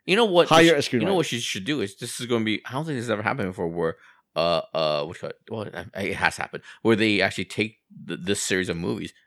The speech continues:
Speaker 1: and she should just go back and write a series of books based on these movies and stuff
Speaker 2: Yeah,
Speaker 1: like that.
Speaker 2: but, but she,
Speaker 1: She
Speaker 2: she,
Speaker 1: should.
Speaker 2: she put herself in a trap because she said, "I'm not writing any more Harry Potter related novels anymore."
Speaker 1: Well, she really should.
Speaker 2: And now she
Speaker 1: That's,
Speaker 2: really,
Speaker 1: that's
Speaker 2: uh, clearly she really should, 'cause she, clearly she has an itch. She has an itch <laughs> where she wants to
Speaker 1: This
Speaker 2: write
Speaker 1: is
Speaker 2: a
Speaker 1: her bed-,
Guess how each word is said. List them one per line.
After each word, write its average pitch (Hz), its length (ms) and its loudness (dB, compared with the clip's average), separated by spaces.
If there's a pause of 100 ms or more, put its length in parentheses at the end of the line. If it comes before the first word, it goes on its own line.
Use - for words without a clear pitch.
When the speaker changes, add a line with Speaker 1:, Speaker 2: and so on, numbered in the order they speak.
Speaker 1:
and 98 100 -8
she 104 140 -4
should 104 140 -8
just - 220 -14
go 92 120 0
back 85 260 0
and 82 240 -8
write 92 220 -2
a 98 40 -6
series 92 240 -2
of - 120 -10
books 123 160 -2
based 90 260 -4
on 107 60 0
these 101 160 -2
movies 123 240 -4
and 85 80 -4
stuff - 160 -8
Speaker 2:
Yeah, 262 80 8
Speaker 1:
like 220 60 4
that. 254 180 4
Speaker 2:
but, 196 40 -4
but 214 100 4
she, 247 100 4
Speaker 1:
She 117 60 -4
Speaker 2:
she, 123 100 2 (100)
Speaker 1:
should. - 160 -6
Speaker 2:
she 233 140 4
put 240 220 2
herself 233 260 6
in 202 80 2
a 160 40 2
trap - 440 0
because 165 180 4
she 175 80 2
said, 165 300 4 (160)
"I'm 151 80 4
not 175 160 8
writing 175 260 8
any 170 100 8
more 160 200 8
Harry 143 240 6
Potter 165 400 6
related 135 400 6
novels 160 240 6
anymore." 92 340 -4 (260)
Speaker 1:
Well, 139 120 -2
she - 160 -6
really 80 180 -6
should. - 240 -10 (160)
Speaker 2:
And 185 140 6
now 233 100 8
she 233 140 6
Speaker 1:
That's, 226 60 8
Speaker 2:
really, 240 140 8
Speaker 1:
that's - 100 0
Speaker 2:
uh, - 40 2
clearly 302 360 6
she 277 120 8
really 262 220 10
should, 214 340 6
'cause 143 140 2
she, - 140 0
clearly 240 440 10
she 190 140 8
has 196 100 6
an 170 160 4
itch. - 380 4 (300)
She - 140 6
has 185 100 8
an 220 120 4
itch - 320 4
<laughs> - 160 -2
where 175 100 4
she 156 120 6
wants 170 280 6
to - 60 8
Speaker 1:
This - 80 8
Speaker 2:
write 143 80 8
Speaker 1:
is 147 80 6
Speaker 2:
a 165 60 10
Speaker 1:
her 143 40 8
bed-, 160 80 6